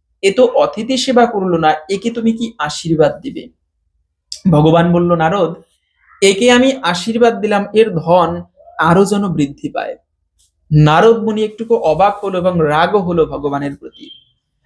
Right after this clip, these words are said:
আরে, যে অতিথি সেবা করে না, তার ধন আরো বৃদ্ধি পাবে, এটা কেমন আশীর্বাদ তোমার? ঠিক আছে। এরপরে আবার ভগবান বিষ্ণু নারদ মুনিকে সাথে নিয়ে একটা বুড়ি মায়ের বাড়িতে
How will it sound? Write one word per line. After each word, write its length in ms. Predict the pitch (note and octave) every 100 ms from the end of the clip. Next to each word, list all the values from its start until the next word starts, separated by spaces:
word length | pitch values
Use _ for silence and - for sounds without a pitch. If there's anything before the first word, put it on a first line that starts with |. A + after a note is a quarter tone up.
| -
আরে, 200 | F3 A3+
যে 280 | A#3 C#4 - A#3+ -
অতিথি 440 | E3+ E3 A#3 A#3 C4
সেবা 280 | C#4 B3+
করে 200 | B3 A#3+
না, 100 | A#3
তার 220 | A#3 A#3 A3+
ধন 300 | E3+ F3+ A3+
আরো 160 | A3
বৃদ্ধি 360 | F#3 F#3+ E3+ G3+
পাবে, 380 | F#3+ D#3+ D#3 - _ _ -
এটা 200 | A#3+ C4
কেমন 300 | B3+ B3 B3 -
আশীর্বাদ 520 | D#3+ - G#3 F#3+ E3+ -
তোমার? 420 | C#3+ E3+ - - _ _ _ _ - G3 F3
ঠিক 160 | A3+ A3+
আছে। 380 | A3 A#3 A#3+ - _ _ _ -
এরপরে 520 | A#3+ C#4+ D4 F3+ D#3+
আবার 460 | C#3+ D#3 - - _ _ _ _ - E3+
ভগবান 420 | F3+ G3 G3 F#3+
বিষ্ণু 320 | F3+ - G#3
নারদ 360 | E3+ D#3+ E3+ E3+
মুনিকে 320 | F3 F#3 F#3+
সাথে 340 | - F3 A3+
নিয়ে 320 | A3+ D3+ D3 - _ _ _ -
একটা 360 | F#3+ F#3+ A#3+ A#3+
বুড়ি 360 | E3 E3 G3
মায়ের 300 | G#3 G#3 A#3
বাড়িতে 420 | F#3+ C#3+ D#3 D#3+